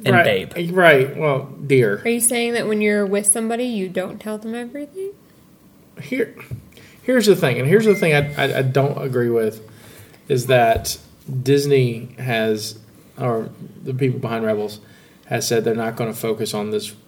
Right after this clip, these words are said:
Speaker 2: relationship between Kanan and Hera, and, uh, Hera. I don't need, think they need to focus on it, but I think they need to address it.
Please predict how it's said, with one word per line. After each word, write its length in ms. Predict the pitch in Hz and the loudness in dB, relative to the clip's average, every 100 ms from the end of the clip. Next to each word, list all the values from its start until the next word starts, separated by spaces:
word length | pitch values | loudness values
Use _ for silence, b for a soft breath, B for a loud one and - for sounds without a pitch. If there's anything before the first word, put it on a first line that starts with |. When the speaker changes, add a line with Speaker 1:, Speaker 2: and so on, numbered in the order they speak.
| _ | _
Speaker 2:
relationship 640 | - 123 117 110 123 123 104 | -6 -2 -2 -4 -4 -4 -4
between 460 | - 113 107 110 | -6 -6 -6 -8
Kanan 280 | - 110 107 | -8 -8 -6
and 100 | 107 | -6
Hera, 240 | 110 110 - | -4 -4 -6
and, 220 | 113 - - | -10 -12 -14
uh, 460 | - - 107 98 98 | -12 -8 -6 -8 -8
Hera. 460 | 104 151 185 - - B B B B B _ _ _ _ _ - - | -8 -4 -2 -2 -4 B B B B B _ _ _ _ _ -14 -6
I 80 | 151 | 0
don't 200 | 170 156 | 2 4
need, 200 | 131 131 | 2 2
think 200 | 143 131 | 2 2
they 80 | 135 | 2
need 160 | 120 110 | 0 -2
to 80 | 104 | -6
focus 420 | - 208 185 135 | 0 0 2 2
on 120 | 107 | 2
it, 80 | 107 | 0
but 60 | 113 | 0
I 20 | |
think 160 | - | 0
they 60 | 143 | -2
need 200 | 113 117 | -2 -4
to 100 | 101 | -2
address 380 | 87 110 160 202 | -2 0 -2 0
it. 260 | 98 - | -2 -2